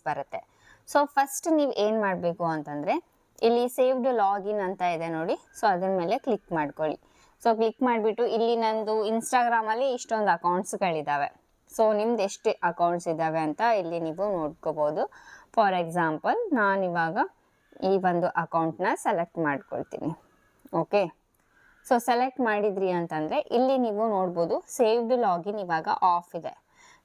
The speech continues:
So ನೀವೇನಾದ್ರೂ ಆನ್ ಮಾಡ್ಕೊಂಡಿದ್ದಿದ್ರಿ ಅಂತಂದ್ರೆ ನಿಮ್ಮ ಒಂದು ಪಾಸ್ವರ್ಡ್ ನೀವು ಯಾವಾಗ್ಲೂ Instagram ಓಪನ್ ಮಾಡ್ತೀರಲ್ವಾ, ಅವಾಗ ಹಾಕೋದು ಅವಶ್ಯಕತೆ ಇರಲ್ಲ, ಡೈರೆಕ್ಟ್ ಲಾಗಿನ್ ಆಗುತ್ತೆ. ಜೊತೆಗೆ ನಿಮ್ಮ ಒಂದು Instagram ಪಾಸ್ವರ್ಡ್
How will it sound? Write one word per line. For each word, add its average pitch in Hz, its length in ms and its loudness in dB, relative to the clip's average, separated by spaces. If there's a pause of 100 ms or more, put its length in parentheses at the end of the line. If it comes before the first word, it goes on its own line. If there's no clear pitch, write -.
So 294 80 4 (160)
ನೀವೇನಾದ್ರೂ 233 600 0 (240)
ಆನ್ 208 180 2 (100)
ಮಾಡ್ಕೊಂಡಿದ್ದಿದ್ರಿ 165 840 -2 (120)
ಅಂತಂದ್ರೆ 147 420 -4 (200)
ನಿಮ್ಮ 233 140 4 (140)
ಒಂದು 220 160 2 (140)
ಪಾಸ್ವರ್ಡ್ 247 800 0
ನೀವು 214 200 2 (180)
ಯಾವಾಗ್ಲೂ 175 380 -2 (100)
Instagram 180 540 0 (200)
ಓಪನ್ 185 320 -2
ಮಾಡ್ತೀರಲ್ವಾ, 180 600 -2 (460)
ಅವಾಗ 220 240 4
ಹಾಕೋದು 202 540 0 (180)
ಅವಶ್ಯಕತೆ 185 540 0 (100)
ಇರಲ್ಲ, 156 200 0 (600)
ಡೈರೆಕ್ಟ್ 214 400 2
ಲಾಗಿನ್ 175 400 0
ಆಗುತ್ತೆ. 160 320 -2 (520)
ಜೊತೆಗೆ 269 380 2 (140)
ನಿಮ್ಮ 226 140 2 (140)
ಒಂದು 214 140 0 (140)
Instagram 240 540 0 (120)
ಪಾಸ್ವರ್ಡ್ 208 500 -2